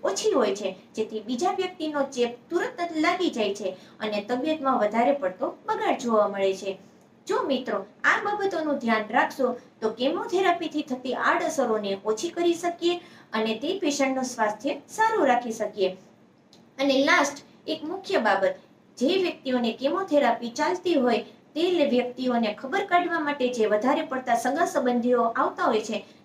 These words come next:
તેનાથી દૂર રાખવા જોઈએ, જેથી બીજા વ્યક્તિઓનો તેને ચેપ ન લાગે. અને ઘણા લોકો, અ, તેની પાસે વારંવાર કેન્સરની વાત કરતા હોય છે, તે ન કરવી જોઈએ,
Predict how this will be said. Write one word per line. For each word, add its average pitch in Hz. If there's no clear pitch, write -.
તેનાથી 196
દૂર 339
રાખવા 370
જોઈએ, 330
જેથી 226
બીજા 311
વ્યક્તિઓનો 247
તેને 190
ચેપ 294
ન 320
લાગે. 320
અને 240
ઘણા 262
લોકો, 285
અ, 226
તેની 277
પાસે 302
વારંવાર 349
કેન્સરની 294
વાત 269
કરતા 339
હોય 254
છે, 277
તે 370
ન 392
કરવી 233
જોઈએ, 190